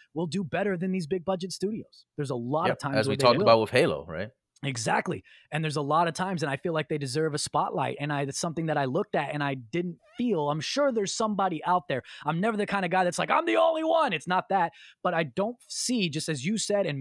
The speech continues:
Speaker 1: many other cosplayers have said, they don't see very many podcasts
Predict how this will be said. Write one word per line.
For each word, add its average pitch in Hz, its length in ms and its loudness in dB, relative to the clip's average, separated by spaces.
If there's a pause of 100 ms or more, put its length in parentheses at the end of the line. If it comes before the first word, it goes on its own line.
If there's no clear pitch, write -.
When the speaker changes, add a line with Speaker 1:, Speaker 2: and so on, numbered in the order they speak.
(100)
Speaker 1:
many 214 240 0
other 165 120 0
cosplayers 180 640 0
have 143 120 -6
said, 160 240 0 (300)
they - 60 -4
don't 262 160 -2
see 254 280 0
very 208 220 0
many 202 200 0
podcasts 196 840 -6